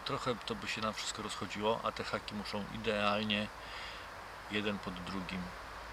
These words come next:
wisieć. Zobaczcie, jak to wygląda. Są uwiązane idealnie. Czyli mamy uwiązane haki.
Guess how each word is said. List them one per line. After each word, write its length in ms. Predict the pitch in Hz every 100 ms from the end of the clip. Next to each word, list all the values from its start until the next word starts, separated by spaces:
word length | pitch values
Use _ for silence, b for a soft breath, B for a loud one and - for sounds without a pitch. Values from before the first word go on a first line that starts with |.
| - - - - - 101
wisieć. 460 | 101 - - -
Zobaczcie, 420 | 107 101 - - 98
jak 260 | 92 -
to 180 | - 95 - - - - - - - - - - - - - - - - - - - -
wygląda. 540 | 87 101 110 110 113 107 - - - -
Są 200 | 104 98
uwiązane 460 | 104 101 107 101
idealnie. 520 | 92 92 98 104 117 120 - - - - - - - - - - - - - - - - - - - - - - - - - - - - - - - - - - - -
Czyli 240 | - 110 101
mamy 200 | 101 101
uwiązane 500 | 92 95 92 87 78
haki. 460 | 92 90 - 131